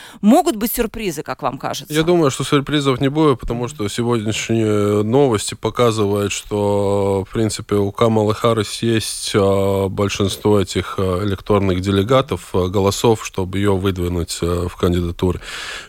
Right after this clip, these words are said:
Speaker 2: Я думаю, что и то, что те самые, которые призывали Байдена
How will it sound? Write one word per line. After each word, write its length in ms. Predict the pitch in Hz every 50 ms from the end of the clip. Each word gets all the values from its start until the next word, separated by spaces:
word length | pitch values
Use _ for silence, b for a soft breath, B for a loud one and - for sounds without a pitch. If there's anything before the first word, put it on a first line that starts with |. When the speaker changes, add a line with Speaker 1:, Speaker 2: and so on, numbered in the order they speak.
| B
Speaker 2:
Я 120 | - 113 107
думаю, 360 | 120 131 131 123 117 117 107
что 320 | - - - 117 117 117
и 120 | 113 113 113
то, 240 | - - 127 120 117
что 800 | - - - - 113 110 107 104 104 104 101 101 101 101 98 98 -
те 160 | - - 117 110
самые, 480 | - 123 - 117 113 110 110 104 104 104
которые 420 | - 107 - - 113 107 107 101
призывали 720 | 95 - 110 104 98 110 104 107 107 110 101 101 104 104 104
Байдена 1200 | 104 104 107 107 104 98 104 104 98 101 98 98 101 98 98 101 101 104 104 101 98 101 101 98